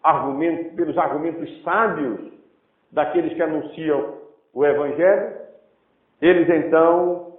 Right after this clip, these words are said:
lançam mão de outras armas, espúrias mesmo, armas carnais, com o intuito de fazer calar esse testemunho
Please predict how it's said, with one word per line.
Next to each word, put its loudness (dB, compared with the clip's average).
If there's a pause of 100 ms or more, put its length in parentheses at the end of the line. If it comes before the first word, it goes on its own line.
(120)
lançam 4
mão -2
de -8
outras 6
armas, -4 (760)
espúrias -2
mesmo, -6
armas -2
carnais, -6 (800)
com 6
o 8
intuito 0
de -6
fazer 0
calar -2
esse -8
testemunho -10